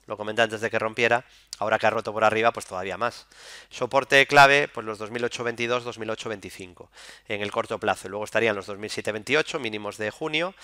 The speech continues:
y por último mínimos de diciembre, que son muy importantes. No olvidemos que el S P, ya lo hemos marcado hace semanas aquí, en este, el, vosotros como bolsistas de éxito habéis sido testigos, que os lo hemos comentado aquí semanas atrás.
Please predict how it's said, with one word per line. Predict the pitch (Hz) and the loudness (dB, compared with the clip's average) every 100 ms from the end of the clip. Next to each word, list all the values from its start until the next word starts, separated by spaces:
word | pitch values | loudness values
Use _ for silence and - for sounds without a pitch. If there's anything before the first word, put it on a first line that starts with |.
| - - | -20 -10
y | 117 | -6
por | 110 | -4
último | 110 117 117 | -4 -4 -6
mínimos | 113 113 110 | -6 -6 -4
de | |
diciembre, | 113 120 113 | -6 -6 -6
que | 117 | -6
son | - 107 | -8 -10
muy | 104 | -10
importantes. | 95 - 92 90 90 - | -10 -10 -10 -10 -12 -8
No | 147 | -4
olvidemos | 202 165 151 147 160 | -2 0 0 0 -6
que | - | -4
el | 117 | -4
S | - | -4
P, | 113 127 - _ _ _ _ | -4 -6 -6 _ _ _ _
ya | - 95 | -12 -8
lo | 98 | -8
hemos | 101 90 95 95 | -10 -12 -12 -12
marcado | 95 92 113 | -12 0 2
hace | - - | 2 -8
semanas | - 131 117 - | 2 4 4 -2
aquí, | 107 160 | -2 -2
en | 107 | -2
este, | 92 107 98 - - - _ - | -6 -6 -6 -8 -20 -20 _ -16
el, | 95 78 73 | -12 -12 -12
vosotros | 101 - 117 127 131 | -12 -8 -4 0 -2
como | 120 107 | -2 -6
bolsistas | 110 - 123 127 117 | -6 -6 -2 0 2
de | |
éxito | 131 - 139 151 165 - _ - | 2 2 0 2 0 -2 _ -6
habéis | 107 117 | -6 -4
sido | 127 104 | -4 -4
testigos, | 101 - 180 113 90 - _ _ - | -8 -2 0 0 -6 -14 _ _ -16
que | |
os | 101 | -8
lo | |
hemos | 113 117 | -6 -6
comentado | 120 113 120 110 | -4 2 4 4
aquí | - 127 120 | 2 -2 -2
semanas | 107 117 117 131 117 - - | -8 -4 4 4 4 -2 -4
atrás. | 110 160 160 107 - | 0 6 6 6 -2